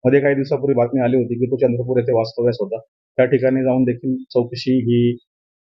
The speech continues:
अ, राजवाडा पोलीस स्टेशनच्या पथकाने केलेली होती. काही टोल नाक्यावरचे फुटेजेस चेक केलेले होते, काही वाहनं होती.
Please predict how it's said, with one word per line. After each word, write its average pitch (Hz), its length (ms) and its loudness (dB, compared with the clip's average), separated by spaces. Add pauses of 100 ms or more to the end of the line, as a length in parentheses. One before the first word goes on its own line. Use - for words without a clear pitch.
(300)
अ, 104 40 -2
राजवाडा 117 460 4
पोलीस 127 220 -4
स्टेशनच्या 123 360 -2
पथकाने 123 360 -2
केलेली 113 320 0
होती. 107 300 -2 (380)
काही 127 220 4
टोल 147 280 2
नाक्यावरचे 139 420 0
फुटेजेस 120 400 -2
चेक 120 160 -4
केलेले 113 340 -2
होते, 110 300 -2
काही 123 400 0
वाहनं 117 340 2
होती. 117 400 -2